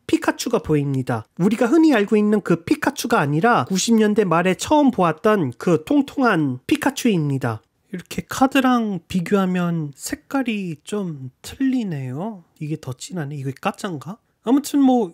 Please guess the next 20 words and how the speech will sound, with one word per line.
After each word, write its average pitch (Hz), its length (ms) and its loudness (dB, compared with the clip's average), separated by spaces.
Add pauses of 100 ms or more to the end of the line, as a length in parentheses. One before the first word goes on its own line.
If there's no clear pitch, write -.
(120)
이렇게 220 300 -2
비교하면 233 580 0
이렇게 175 220 -4
생겼어요. - 600 -8
대형 185 280 -2
카드에는 175 640 -6
피카츄 - 400 -10
대가리 180 320 -6
홀로그램이 175 640 -6
있어요. 120 440 -14 (520)
이 220 140 0
대형 208 520 2
피카츄 - 460 -2
카드는 185 640 0 (100)
대형 240 500 2
포켓몬스터 226 840 2
카드팩에서 214 760 -2
구입할 160 460 -4
수 147 200 -6
없어요. 131 360 -4